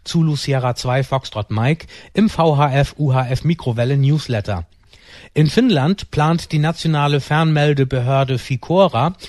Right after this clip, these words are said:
mit der nächsten Ausgabe der Zuweisungsverfügung den Bereich der bisherigen Lücke von siebzig Komma eins sieben fünf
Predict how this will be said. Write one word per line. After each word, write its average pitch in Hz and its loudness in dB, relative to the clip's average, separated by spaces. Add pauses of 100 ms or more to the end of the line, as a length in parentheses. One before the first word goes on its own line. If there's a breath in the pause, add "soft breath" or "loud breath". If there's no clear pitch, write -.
(220 loud breath)
mit 262 -2
der 226 4
nächsten 156 -2
Ausgabe 135 -2
der 123 -4
Zuweisungsverfügung 143 -2 (320 loud breath)
den 143 4
Bereich 131 -2
der 117 -4
bisherigen 131 0
Lücke 117 0 (200 loud breath)
von 131 0
siebzig 139 -4
Komma 131 0
eins 135 -2
sieben 120 -4
fünf 175 0